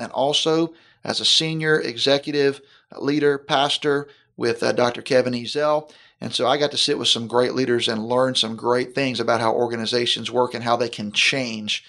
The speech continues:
for the better. Uh, in two thousand eight, I got a call from a guy named Brian McPherson. He was the chairman of the search committee for the First Baptist Church of West Palm Beach. And they were looking for a pastor, and they called and invited me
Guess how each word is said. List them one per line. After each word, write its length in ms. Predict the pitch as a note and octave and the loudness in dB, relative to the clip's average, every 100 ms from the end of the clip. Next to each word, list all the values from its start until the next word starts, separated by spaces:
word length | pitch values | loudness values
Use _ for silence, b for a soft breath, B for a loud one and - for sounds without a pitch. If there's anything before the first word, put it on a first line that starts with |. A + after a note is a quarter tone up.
| b b | b b
for 180 | - B2 | -2 0
the 100 | G#2 | 0
better. 500 | F#2+ A2+ G#2 F#2+ - B B B B B - | 0 0 2 -2 -8 B B B B B -6
Uh, 200 | - A#2+ | 0 0
in 60 | |
two 140 | B2 G3+ | 0 0
thousand 400 | G#3 F#3+ E3+ D#3+ | 2 2 0 0
eight, 260 | G3+ G3+ - | 0 -2 -8
I 80 | B2 | -4
got 240 | C3 C#3+ | 0 2
a 60 | D3 | 0
call 340 | - C#3 D3+ | 0 2 2
from 160 | - B2 | 0 -6
a 60 | |
guy 180 | A#2+ C3 | 0 0
named 200 | C3 B2+ | 0 -2
Brian 280 | B2+ C3 D3 | 0 0 0
McPherson. 520 | D3+ - D3+ D3+ A2+ | -4 2 4 4 2
He 80 | C3 | -2
was 100 | C3+ | -4
the 80 | C#3 | -4
chairman 400 | - D3+ D#3+ E3 | -2 0 0 -2
of 60 | D#3 | -2
the 60 | |
search 300 | D3+ D#3+ F3 | 2 2 0
committee 380 | - C3 C#3 F#3+ B B B | -2 0 0 0 B B B
for 100 | - | -6
the 100 | A#2+ | -4
First 300 | - C3+ D3 | 0 0 2
Baptist 300 | D#3 D#3+ D#3+ | 0 0 0
Church 280 | C#3 C#3+ D#3+ | 0 0 0
of 100 | C3 | 0
West 300 | A#2+ A2+ - | 0 0 0
Palm 300 | C3+ B2+ D#3+ | -2 0 4
Beach. 400 | E3+ C#3 - b b b - | 4 4 -4 b b b -8
And 180 | A2 | -4
they 160 | A#2 C3 | 0 0
were 120 | D3 | 2
looking 300 | C#3+ D3+ D3 | 2 0 -2
for 140 | D3+ D3+ | 0 0
a 40 | |
pastor, 540 | D3+ C3 C3+ D3 D3 b b b b | 2 0 0 -2 -4 b b b b
and 260 | G#2+ A2+ A2 | -8 -6 -4
they 120 | C#3 | -4
called 320 | - D3+ D3+ | 0 2 4
and 100 | C3 | 0
invited 480 | A#2+ A2+ A#2+ C#3 C3+ | -6 0 2 2 0
me 380 | B2+ C3+ C3+ | -2 -2 -4